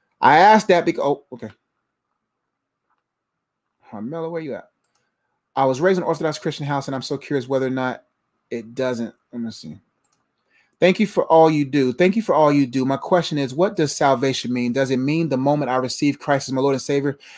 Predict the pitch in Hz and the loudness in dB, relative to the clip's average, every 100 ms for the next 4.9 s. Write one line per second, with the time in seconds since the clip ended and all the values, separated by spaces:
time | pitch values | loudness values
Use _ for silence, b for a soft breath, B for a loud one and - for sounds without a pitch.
0 | B - 135 123 - 139 131 139 131 143 | B -2 0 0 -2 -4 -2 0 2 0
1 | 147 139 175 180 - 147 202 - B B | 0 2 2 2 0 0 -2 -14 B B
2 | B B - 247 415 277 196 - - _ | B B 4 6 8 6 2 -4 -14 _
3 | _ _ _ _ _ - - _ _ - | _ _ _ _ _ -20 -20 _ _ -12
4 | - 143 127 123 117 104 - 127 113 | -4 0 0 0 -2 -2 0 0 0